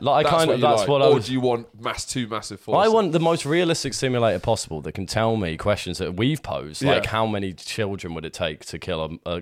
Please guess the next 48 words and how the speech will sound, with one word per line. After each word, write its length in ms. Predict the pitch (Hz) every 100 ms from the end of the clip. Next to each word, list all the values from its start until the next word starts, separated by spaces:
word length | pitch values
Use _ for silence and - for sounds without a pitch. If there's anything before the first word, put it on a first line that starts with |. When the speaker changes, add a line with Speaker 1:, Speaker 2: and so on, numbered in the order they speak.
| 80
Speaker 1:
to 160 | - 90
kill 160 | 92
an 100 | 85
adult 220 | 82 78 76
man? 220 | 87 71 - _ _ _ _ _ _ _ _ _ _ _ _ _
Speaker 2:
And 80 | 110
do 80 | 117
we 100 | 117
re-, 300 | 113 117 117 - 104
was 160 | 107 107
it 120 | 120
thirty? 480 | - 120 123 135 175 _ _ _ -
Or 80 | 104
was 100 | 98
that 160 | 85
way 180 | 101 90
over? 220 | 87 87
Speaker 1:
Well, 180 | 95 85
how 140 | 90
many 160 | 95 90
we 160 | 82 87
said 220 | - 82
we 80 | 82
could 160 | 78 73
fight? 320 | 92 73 -
Speaker 2:
Yeah. 220 | 110 92 57
Speaker 1:
Was 180 | 87 85
it 80 |
together 380 | 76 98 104 73
or 240 | 60 71 76
individually? 300 | 73 69 131
Speaker 2:
Together, 580 | 151 160 139 113 104
then 200 | 95 107 101
I 40 |
think 140 | 104 104
you 120 | 104
add 180 | 98 98
a 240 | 95 85 - _
exponential. 680 | 120 - - 104 98 - 67
It's 160 | - 101
like, 300 | 90 - -
Speaker 1:
Exponential. 400 | 107 - - 98
Speaker 2:
it's, 160 | 92 -
well, 140 | 143
it's 140 | 135 120
like 180 | 123 113
the 60 |
same 500 | 127 143 131 127 113